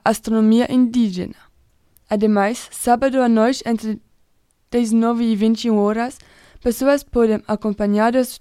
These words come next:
de especialistas, observar a Lua como teles-,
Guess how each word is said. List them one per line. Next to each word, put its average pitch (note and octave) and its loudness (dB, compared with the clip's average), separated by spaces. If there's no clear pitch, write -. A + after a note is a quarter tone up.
de G#3+ 0
especialistas, G#3 -6
observar B3 2
a B3+ 4
Lua B3 4
como B3+ -2
teles-, A#3 -4